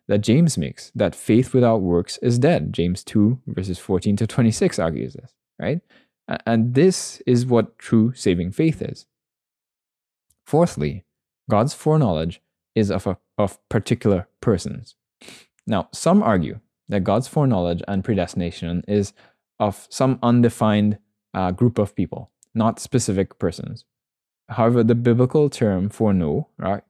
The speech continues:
pro-, prognosko, uh, is used actually in Romans eight twenty-nine. It, it's used of particular persons, and its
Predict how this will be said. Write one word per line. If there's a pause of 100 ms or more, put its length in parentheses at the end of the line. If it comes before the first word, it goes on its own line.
(100)
pro-,
prognosko, (320)
uh,
is
used
actually
in
Romans
eight
twenty-nine. (500)
It, (120)
it's
used
of
particular
persons, (240)
and
its